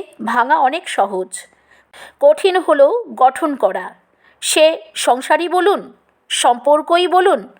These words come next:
অথবা অন্য কিছু। অর্থাৎ বলতে চাইছি, মেয়েকে বিয়ে দেবার পর সে যখন অন্য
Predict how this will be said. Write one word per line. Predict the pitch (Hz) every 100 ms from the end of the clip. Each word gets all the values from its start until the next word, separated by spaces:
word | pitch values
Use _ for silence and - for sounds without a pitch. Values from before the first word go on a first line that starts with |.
| _ _
অথবা | - 240 320 320 330 - _ _ 240
অন্য | 254 262
কিছু। | 262 208 - 147 - _ _ _ _ - - -
অর্থাৎ | - 320 - 415
বলতে | 262 302 320 349
চাইছি, | 277 214 - 285 381 - _ _ _ _ _ _
মেয়েকে | 220 269 320 403 392 392
বিয়ে | 302 285 330
দেবার | 302 311 320 302
পর | 311 226 196 302 -
সে | - - 320
যখন | 359 359 381 -
অন্য | 269 294